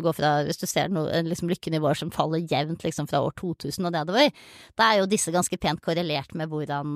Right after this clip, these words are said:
eh, F N's klimapanel <laughs> i denne perioden, ikke sant, blir stadig sikrere og sikrere på at, eh, den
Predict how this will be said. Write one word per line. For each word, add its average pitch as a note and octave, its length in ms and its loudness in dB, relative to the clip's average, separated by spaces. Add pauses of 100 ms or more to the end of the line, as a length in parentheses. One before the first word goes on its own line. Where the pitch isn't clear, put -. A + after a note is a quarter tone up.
eh, D3 160 -6 (320)
F - 80 -16
N's D3 240 -4
klimapanel F3 640 0 (340)
<laughs> - 380 -8
i A#3 80 2
denne F3+ 240 4
perioden, E3 480 2
ikke F3 160 -4
sant, F3 240 2
blir F3 100 0
stadig D#3+ 540 2
sikrere D3 560 -2
og D3 160 0
sikrere C#3+ 480 -2
på - 240 -6 (160)
at, - 180 -2 (140)
eh, D3 240 4
den D3+ 240 0